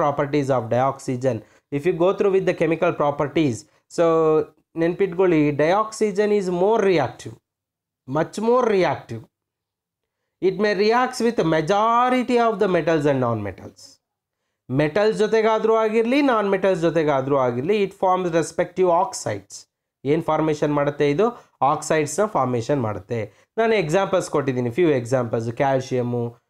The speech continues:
ಅದು ಆಕ್ಸಿಜನ್ ಜೊತೆಗೆ ರಿಯಾಕ್ಟ್ ಆದ್ರೆ ಕ್ಯಾಲ್ಸಿಯಂ ಆಕ್ಸೈಡ್, ಅಲ್ಯೂಮಿನಿಯಂ ಆಕ್ಸಿಜನ್ ಜೊತೆಗೆ ರಿಯಾಕ್ಟ್ ಮಾಡಿದ್ರೆ ಅಲ್ಯೂಮಿನಿಯಂ ಆಕ್ಸೈಡ್, ಫಾಸ್ಫರಸ್ ಆಕ್ಸಿಜನ್ ಜೊತೆಗೆ ರಿಯಾಕ್ಟ್ ಮಾಡಿದ್ರೆ ಫಾಸ್ಫರಸ್ ಪೆಂಟಾಕ್ಸೈಡ್ನ ಡೈಮರ್ ಪಿ ಫೋರ್ ಓ ಟೆನ್ ಹೇಳಿದ್ವಿ ನಾವು halides of phosphorus ನೋಡುವಾಗ. So ನೆಕ್ಸ್ಟ್,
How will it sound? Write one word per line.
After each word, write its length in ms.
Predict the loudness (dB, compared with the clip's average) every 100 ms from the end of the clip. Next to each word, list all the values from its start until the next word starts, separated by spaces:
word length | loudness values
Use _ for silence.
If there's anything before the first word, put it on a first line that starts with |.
| _
ಅದು 180 | -2 0
ಆಕ್ಸಿಜನ್ 440 | 0 -2 -2 -2 -2
ಜೊತೆಗೆ 260 | -2 -2
ರಿಯಾಕ್ಟ್ 300 | 0 0 -2
ಆದ್ರೆ 160 | -2 -2
ಕ್ಯಾಲ್ಸಿಯಂ 460 | -2 -2 -2 -4
ಆಕ್ಸೈಡ್, 420 | -6 -10 -12 -12 -14 _ _ -2
ಅಲ್ಯೂಮಿನಿಯಂ 500 | 0 2 2 2 2
ಆಕ್ಸಿಜನ್ 440 | 0 -2 -2 -2
ಜೊತೆಗೆ 240 | 0 0 2
ರಿಯಾಕ್ಟ್ 320 | 0 -2 -2
ಮಾಡಿದ್ರೆ 260 | 0 0
ಅಲ್ಯೂಮಿನಿಯಂ 480 | 0 2 2 2 0
ಆಕ್ಸೈಡ್, 480 | -4 -6 -8 -8 -10 _ _ -2
ಫಾಸ್ಫರಸ್ 580 | 0 0 -2 0 0 0
ಆಕ್ಸಿಜನ್ 460 | 0 -2 0 0
ಜೊತೆಗೆ 280 | 0 -2 0
ರಿಯಾಕ್ಟ್ 340 | 2 0 0 -2
ಮಾಡಿದ್ರೆ 280 | 0 -2
ಫಾಸ್ಫರಸ್ 580 | 0 0 -2 -2 -2 -2 -2
ಪೆಂಟಾಕ್ಸೈಡ್ನ 880 | -2 0 0 -2 -2 0 0 0 -2 -2
ಡೈಮರ್ 420 | 0 0 0 -2 -6 _ _ -2
ಪಿ 140 | 0
ಫೋರ್ 260 | 2 0 2
ಓ 120 | 0
ಟೆನ್ 340 | 0 -4 -4 -10 _ _ -2
ಹೇಳಿದ್ವಿ 360 | 0 0 0
ನಾವು 180 | -2 -2
halides 340 | 0 0 0
of 100 | -2
phosphorus 520 | -2 -6 -6 -10 -6 -4
ನೋಡುವಾಗ. 280 | -2 -4 -6 -14 _ _ _
So 80 | -2
ನೆಕ್ಸ್ಟ್, 320 | -2 -2 0